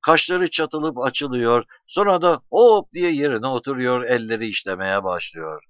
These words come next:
Usta çalışırken onun ne düşündüğünü Mustafa anlıyor. Ne söylüyor? Şimdi, şu anda mı? O şimdi Kudüs'ül Şerif'te büyük camide namaz kılıyor. Şimdi mi? Şimdi mi?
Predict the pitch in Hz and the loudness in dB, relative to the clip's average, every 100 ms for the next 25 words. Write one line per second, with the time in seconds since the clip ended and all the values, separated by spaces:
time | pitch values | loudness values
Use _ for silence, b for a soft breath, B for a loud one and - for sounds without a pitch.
0 | - _ - B B B 180 - 220 - | -20 _ -20 B B B -8 2 2 2
1 | 196 180 185 160 147 143 147 107 139 131 | -2 -2 -2 -2 -2 -2 -4 -6 -6 -6
2 | 139 110 107 92 87 95 95 98 90 90 | -6 -6 -6 -6 -8 -10 -8 -4 -2 -2
3 | 85 82 90 76 73 _ - _ _ _ | -2 -8 -10 -10 -14 _ -20 _ _ _
4 | - 208 214 220 196 185 214 185 _ _ | -10 -8 -4 -2 0 0 0 -4 _ _
5 | _ _ - 107 123 110 73 120 147 120 | _ _ -10 -4 -2 -2 -4 0 2 2
6 | 95 85 82 - b b - 175 160 196 | -2 -4 -8 -12 b b -4 -2 0 -2
7 | 208 185 180 170 151 202 160 180 175 156 | -2 -2 -2 -4 -4 -6 -6 -8 -6 -6
8 | 156 156 170 - 151 123 110 170 120 127 | -4 -2 -2 0 -2 -2 -2 -4 -4 -2
9 | 139 131 135 120 107 110 120 - 107 98 | 0 0 0 0 0 0 -2 -4 -8 -4
10 | 90 87 82 _ _ - - - - 139 | -4 -4 -8 _ _ -20 -20 -12 -8 -6
11 | 160 254 262 208 107 _ _ _ _ _ | -6 -8 -6 -8 -12 _ _ _ _ _
12 | _ - 120 156 135 104 120 | _ -4 -4 0 0 0 -2